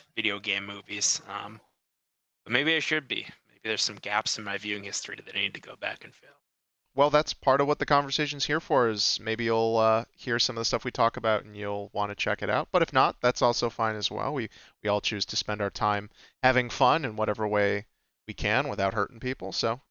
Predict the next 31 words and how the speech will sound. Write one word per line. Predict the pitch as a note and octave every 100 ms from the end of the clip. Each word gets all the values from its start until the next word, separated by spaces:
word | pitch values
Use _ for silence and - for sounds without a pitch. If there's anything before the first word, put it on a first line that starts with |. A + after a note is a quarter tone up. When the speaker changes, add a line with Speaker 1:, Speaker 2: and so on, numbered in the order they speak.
| _ -
Speaker 2:
that's | G#3+ -
fine. | G#2+ A2 F#3 _ _ _ _ _
So | - G#3+
we're | D#3+
gonna | C#3+ B2
move | C3 C#3
on | C3+ C3+
to | - C3 -
Paul. | - - A#2 D3 E3+ G#2 G2
Why | A#2+
don't | D3+
you |
tell | - D3 -
us | D3 C3+
about | A#2+ A2+ A2 - _ - G#2
what | A#2+
you've | A2+ B2 A#2+
been | A2+
exposed | - A2+ G#2+ -
to | A2+
in | G#2
terms | A2+ A2
of | G#2
video | A2 A#2
game | A2 G2
adaptations | G2 G2 G#2 G2+ G2 G2 F#2+
and | F#2+
some | G#2+ G#2
of |
your | G2
favorites? | - G#2+ G#2+ F#2 -